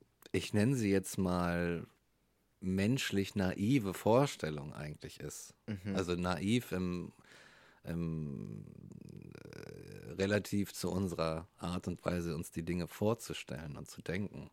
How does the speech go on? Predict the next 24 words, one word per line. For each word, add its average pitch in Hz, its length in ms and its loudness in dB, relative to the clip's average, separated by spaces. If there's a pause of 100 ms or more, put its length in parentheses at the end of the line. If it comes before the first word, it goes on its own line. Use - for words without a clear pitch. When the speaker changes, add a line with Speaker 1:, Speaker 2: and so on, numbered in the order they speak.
(220)
Speaker 2:
Mhm. 95 340 -6 (280)
Speaker 1:
und 85 120 -8
so 76 160 -6
weiter. 76 320 -6
Und 85 140 -4
dass 85 260 -4 (480)
möglicherweise 98 1120 4 (760)
diese 90 200 0
Grenzen, 104 540 2
die 87 120 -4
in 80 100 -4
unserer 85 280 -6
Vorstellung 85 600 0
zwischen 113 400 0
einzelnen 87 500 -2
Körpern 98 480 -2
sind, 90 320 -4 (600)
dass - 240 -8
die 117 480 0 (1040)
einfach 98 400 -2
nur 104 460 4 (360)
bestimmte, 110 800 4 (640)
eine 95 240 2
bestimmte 117 840 4